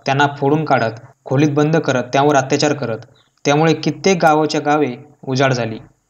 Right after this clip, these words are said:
बंगालमध्ये कंपनीची सत्ता हाती येताच रेशमी कापड उत्पादकांना नाहीसे करण्याची योजना आखली गेली.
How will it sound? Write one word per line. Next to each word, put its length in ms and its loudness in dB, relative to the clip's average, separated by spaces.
बंगालमध्ये 640 0
कंपनीची 480 -4
सत्ता 280 -2
हाती 400 0
येताच 420 -2
रेशमी 380 0
कापड 400 0
उत्पादकांना 720 -2
नाहीसे 420 -2
करण्याची 440 -6
योजना 360 0
आखली 260 -2
गेली. 300 -6